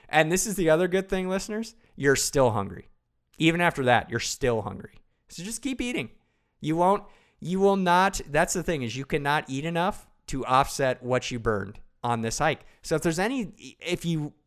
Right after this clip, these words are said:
if there's any pro to doing it, hey, that's one, right? <laughs> So yeah, rest, um, and then active recovery. Getting, um, doing a bike ride if you can, like a low intensity walks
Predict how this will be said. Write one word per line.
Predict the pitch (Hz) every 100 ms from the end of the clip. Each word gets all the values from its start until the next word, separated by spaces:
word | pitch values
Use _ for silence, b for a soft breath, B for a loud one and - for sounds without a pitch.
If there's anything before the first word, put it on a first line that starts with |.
| _ _
if | - 139
there's | 165
any | 214 233
pro | - - 156 247
to | 214
doing | 131 120 120
it, | 170
hey, | 147 165
that's | 160 170 -
one, | 135 113 156
right? | 175 135 175 269 -
<laughs> | - b b b b b b b b - 466 - 403 - - 466 _ - _ B B B B B
So | -
yeah, | 175 175 139
rest, | 120 151 165 - - - - -
um, | 135 135 131 127 123 120 -
and | 139 151
then | 185
active | 190 190 180
recovery. | 170 185 147 107 90 _ _ _
Getting, | - 139 156 165 175 170 - _ _ _ _ _ _ _
um, | 131 131 127 123 113 -
doing | - 151 165
a | 131
bike | 131 139 -
ride | 151 147 151
if | 147
you | 147
can, | 151 147
like | 143
a | 120
low | 110 117 131 135 139
intensity | - 127 120 - 135 135 139 135 135
walks | - 117 123 139 147 -